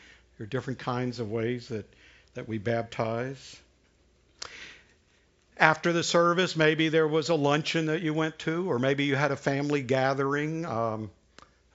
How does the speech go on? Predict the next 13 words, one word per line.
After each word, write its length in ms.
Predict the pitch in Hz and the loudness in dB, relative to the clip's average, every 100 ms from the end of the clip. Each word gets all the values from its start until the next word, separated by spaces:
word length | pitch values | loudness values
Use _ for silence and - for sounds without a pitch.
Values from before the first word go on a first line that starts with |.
| - | -14
may-, 240 | 135 117 - | -10 -10 -10
like 400 | - 117 120 - | -10 -6 -6 -4
a 40 | |
reception, 1040 | 110 117 - 139 139 - 160 160 175 196 - 127 | -6 -4 -2 -2 -2 -4 -4 -4 -6 -8 -10 -12
um, 500 | 117 113 110 104 107 _ _ - | -8 -6 -6 -10 -14 _ _ -14
everyone 560 | 107 120 120 123 123 123 _ _ _ _ - | -8 -6 -4 -4 -6 -8 _ _ _ _ -14
kind 260 | 117 117 | -8 -4
of 200 | 120 110 - _ _ _ _ _ _ _ _ _ _ - | -6 -8 -18 _ _ _ _ _ _ _ _ _ _ -18
speaking 500 | - - 135 135 123 | -12 -6 -4 -4 -4
niceties 720 | 120 127 - 135 123 127 - | 0 -2 -2 -4 -4 -4 -6
to 80 | 123 | -8
each 200 | 123 - | -6 -6
other. 320 | 113 127 | -6 -6